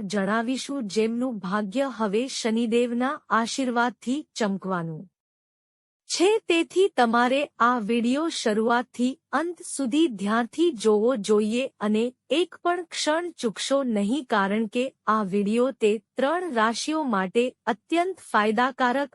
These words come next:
અને જીવન બદલનાર સાબિત થઈ શકે છે. મિત્રો, વીડિયોમાં આગળ વધતા પહેલા વીડિયોને લાઈક કરો અને ચેનલને સબસ્ક્રાઇબ કરો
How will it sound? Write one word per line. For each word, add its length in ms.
અને 260
જીવન 540
બદલનાર 640
સાબિત 640
થઈ 220
શકે 420
છે. 320
મિત્રો, 520
વીડિયોમાં 800
આગળ 460
વધતા 640
પહેલા 420
વીડિયોને 720
લાઈક 440
કરો 260
અને 260
ચેનલને 640
સબસ્ક્રાઇબ 800
કરો 240